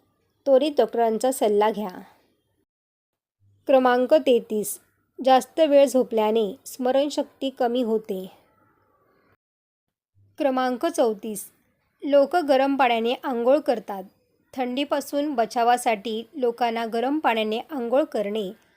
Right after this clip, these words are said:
आवडते, परंतु गरम पाण्याने आंघोळ करणे केसांसाठी हानिकारक ठरू शकते, म्हणून खूप गरम पाण्याने केस धुवू नका. क्रमांक पस्तीस, नवजात किंवा सहा महिन्यापेक्षा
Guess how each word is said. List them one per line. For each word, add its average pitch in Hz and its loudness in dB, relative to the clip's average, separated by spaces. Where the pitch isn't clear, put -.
आवडते, 233 -2
परंतु 254 -2
गरम 277 0
पाण्याने 233 -2
आंघोळ 220 -4
करणे 247 -2
केसांसाठी 269 -4
हानिकारक 240 -2
ठरू 220 -6
शकते, 202 -8
म्हणून 294 -2
खूप 294 -6
गरम 240 -2
पाण्याने 247 -2
केस 269 -6
धुवू 226 -4
नका. 202 -8
क्रमांक 247 -2
पस्तीस, 233 -4
नवजात 269 -2
किंवा 240 -2
सहा 240 -6
महिन्यापेक्षा 226 -6